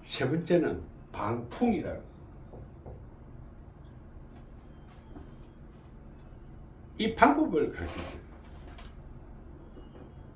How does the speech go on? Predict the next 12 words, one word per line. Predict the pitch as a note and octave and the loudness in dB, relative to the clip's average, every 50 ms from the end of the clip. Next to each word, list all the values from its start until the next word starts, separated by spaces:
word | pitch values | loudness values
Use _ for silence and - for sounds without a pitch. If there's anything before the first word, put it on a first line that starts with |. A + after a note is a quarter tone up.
| - - - - - | -14 -14 -14 2 10
그런데 | - C4 C4+ G#3 - E3 | 12 12 12 12 12 12
이 | G#3+ C4 - | 10 10 12
방법을 | - A3 D4+ D#4 - A#3+ F3+ D3+ C3 A2+ - - - - - - - - | 12 12 12 12 12 8 8 8 8 6 6 4 -2 -10 -12 -14 -2 6
누구도 | - G3 A3 B3 D4 E4+ E4 D4 A#3 | 10 12 12 12 12 12 12 12 12
아는 | - - - A#3+ D4 D#4 | 12 12 12 12 12 12
사람이 | E4 F4 F4 D4+ B3+ G#3+ G#3 | 12 12 12 12 12 10 8
있어야 | - F3+ D#3+ C3 A#2 | 6 6 4 4 4
돼. | B2 B2 - - - - - - | 2 0 -2 -4 -6 -8 -8 -4
가르쳐주지. | - E3 E3+ E3 - - - C3 B2+ - C3 C3 - - - - - - - - - - - - - - - - - - - - - - - - - - - - - - - - - - - - - - - - - - - - - - - - - - - - - - - - - - - - - - - | 0 2 2 2 2 0 -4 -6 -6 -6 -6 -8 -8 -8 -10 -12 -14 -14 -14 -14 -14 -14 -14 -14 -14 -14 -14 -14 -14 -14 -14 -14 -14 -14 -12 -12 -12 -14 -14 -14 -14 -14 -14 -14 -14 -14 -14 -14 -14 -14 -14 -14 -14 -14 -14 -14 -14 -14 -14 -14 -14 -14 -14 -14 -14 -14 -14 -14 -16 -16 -16 -16 -12 -2 6
그런데 | - G3 A#3+ A#3+ G#3+ G3 F3 F#3 F#3 F3+ - - - - - - - - | 10 10 12 12 12 12 12 10 10 10 8 4 -2 -8 -10 -8 2 6
이 | G#3+ B3+ C#4+ D4+ D4 | 10 12 12 12 12
방법을 | - - - F3+ A3+ B3+ - - E3+ C#3+ C3 - A3+ - - - - - | 10 6 6 8 8 10 12 12 12 12 12 12 12 12 12 12 6 2